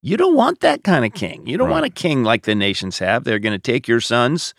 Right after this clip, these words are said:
Speaker 1: to be his servants and his warriors. They're gonna take your lands. They're gonna take your daughters to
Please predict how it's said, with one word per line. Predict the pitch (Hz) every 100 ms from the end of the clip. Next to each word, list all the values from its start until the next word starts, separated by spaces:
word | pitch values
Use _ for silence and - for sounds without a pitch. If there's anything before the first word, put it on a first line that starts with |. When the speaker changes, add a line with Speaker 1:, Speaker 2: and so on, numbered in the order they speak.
| - - - -
Speaker 1:
to | 110
be | 120
his | 110
servants | - 120 120 139 175 113
and | 104
his | 98
warriors. | 107 110 131 156
They're | 117 95
gonna | 98
take | 92 117 104
your | 92
lands. | 95 98 107 151 -
They're | 95
gonna | 92 101
take | 92 117 110
your | 98
daughters | 95 98 104 123 135 -
to | 95